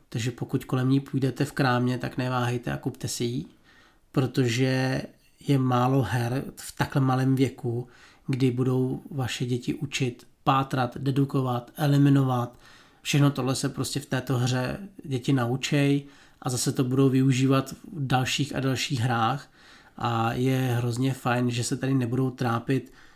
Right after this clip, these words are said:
jinýma složitostma v podobě nějakého počítání, přikládání dílků a jiných věcí, které se učí prostě někde jinde. Takže Kulišák u nás dopadl velice dobře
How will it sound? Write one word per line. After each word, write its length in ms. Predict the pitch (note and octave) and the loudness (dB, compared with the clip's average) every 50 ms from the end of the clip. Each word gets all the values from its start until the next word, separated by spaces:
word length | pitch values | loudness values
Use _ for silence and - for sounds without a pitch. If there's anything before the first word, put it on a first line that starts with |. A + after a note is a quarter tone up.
| _ _ _ - | _ _ _ -6
jinýma 500 | C3 A#2+ B2+ B2+ C3 B2+ B2+ B2+ C3 B2+ | -2 0 2 2 2 2 2 2 2 2
složitostma 680 | - - C3 A#2 B2+ A#2+ - B2 - - D3 C3+ B2+ | 2 0 0 0 0 -2 -2 -4 -2 0 0 0 0
v 60 | A#2 | -2
podobě 360 | - - B2+ C3+ B2 A#2+ B2+ | -4 -4 -2 -2 0 0 0
nějakého 380 | B2+ B2 B2 A#2+ - C#3+ C#3 C3 | 0 -2 -2 0 2 2 2 2
počítání, 1000 | C3+ - A#2+ A#2 - - C#3+ C#3+ C#3 C3 B2+ B2+ B2+ B2+ B2+ B2+ B2+ B2+ B2+ B2 | 2 -2 -4 -4 -2 -4 -2 0 0 0 0 0 0 0 0 0 0 0 -2 -4
přikládání 840 | - - - A#2+ - - B2+ B2 B2+ B2+ C3 B2+ B2+ C3 C3 C3 | -4 -4 -6 -4 -2 -2 0 0 2 2 2 2 2 2 2 2
dílků 680 | B2 A#2+ B2 B2+ B2 A#2+ B2 - C3+ B2 B2 B2 B2 - - - - - - - - _ _ _ _ _ _ - | 0 0 0 0 0 -2 -2 -4 -4 -2 -2 -4 -4 -8 -12 -20 -20 -20 -20 -20 -20 _ _ _ _ _ _ -6
a 320 | A#2+ A#2 A2 A2+ A#2 - - | -4 -4 -2 -2 -4 -4 -4
jiných 540 | - C3+ C3 C3+ C3+ C#3 C#3 C3+ C#3 - - | -2 0 2 4 4 6 4 4 2 0 -2
věcí, 320 | C3 B2 B2 - C3+ B2 | -2 -2 0 -2 -4 -4
které 400 | - - C3 B2+ B2+ B2+ C3 B2+ B2 D3+ - - - - _ - C#4+ - - | -2 -2 0 0 2 2 0 0 -2 -4 -8 -10 -12 -14 _ -18 -18 -14 -8
se 120 | - - D#3 | -4 -2 -2
učí 240 | D3+ - - D3+ | -2 2 2 0
prostě 260 | C#3+ - A#2+ - D3 C#3+ | 0 0 -2 0 2 4
někde 220 | C#3 C3+ C3 C3+ | 4 4 4 2
jinde. 400 | C3 A#2+ B2+ B2 A#2+ A2+ A2+ A#2 - _ _ | 2 2 2 0 0 0 -4 -6 -10 _ _
Takže 260 | - C3+ C3 A#2 D3 | -2 0 2 2 2
Kulišák 640 | C#3+ - - C#3+ D3 D#3 D3 - D3+ C#3+ C#3+ C#3 C#3 | 2 4 4 6 6 6 4 2 2 0 0 2 2
u 40 | C#3 | 2
nás 200 | C#3 C3+ C3+ B2 | 2 4 2 2
dopadl 360 | C#3 C3+ - C#3 C#3 C#3 C3+ B2+ | 0 0 2 2 2 2 2 2
velice 380 | B2 C3 C3+ C3+ C#3 C3+ - C#3+ | 2 2 2 2 2 2 0 0
dobře 640 | C3 C#3 C3+ B2 B2+ A#2+ C3+ C3 B2 B2+ C#3 D3 E3+ | 2 2 2 2 2 2 0 0 0 -2 -4 -6 -8